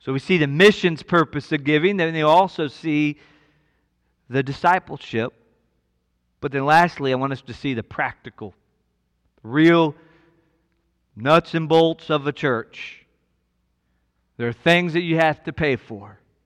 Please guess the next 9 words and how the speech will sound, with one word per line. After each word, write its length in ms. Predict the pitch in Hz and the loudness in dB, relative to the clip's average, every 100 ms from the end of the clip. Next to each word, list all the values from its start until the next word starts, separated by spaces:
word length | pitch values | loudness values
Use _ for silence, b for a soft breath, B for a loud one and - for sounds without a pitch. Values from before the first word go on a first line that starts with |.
| _ _ _ _ _ _ _ _ _ _ - | _ _ _ _ _ _ _ _ _ _ -4
We 200 | 151 185 | 0 4
like 320 | 175 165 165 | 6 6 4
air 220 | 143 156 | 0 0
condition 640 | - 135 139 127 135 131 127 _ | -2 -6 -6 -6 -10 -12 -16 _
in 100 | 120 | -14
the 80 | 117 | -12
summer, 480 | - 113 95 87 - | -8 -8 -8 -12 -14
don't 240 | 107 98 | -12 -12
we? 120 | 98 | -16